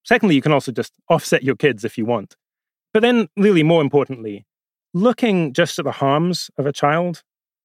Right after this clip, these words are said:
that grows into an adult and the climate-related harms is just a very small aspect of the total impact that a person has in the world. They also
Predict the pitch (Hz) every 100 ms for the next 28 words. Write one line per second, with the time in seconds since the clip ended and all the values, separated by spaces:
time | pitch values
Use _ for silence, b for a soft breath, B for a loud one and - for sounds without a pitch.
0 | - 139 - 143 139 143 143 143 151 156
1 | - _ _ _ - 127 - 139 139 147
2 | 139 135 120 135 143 151 - _ _ -
3 | 139 262 208 147 160 143 - 147 147 147
4 | 135 123 113 104 _ _ - 123 - 113
5 | - - 113 117 131 123 120 127 113 107
6 | - _ - _ _ _ _ 117 110 -
7 | - - _ _ _ _ _ - 127 110
8 | 117 117 107 107 98 98 92 - _ _
9 | _ _ _ - 123 156 135 - 135 123
10 | 123 123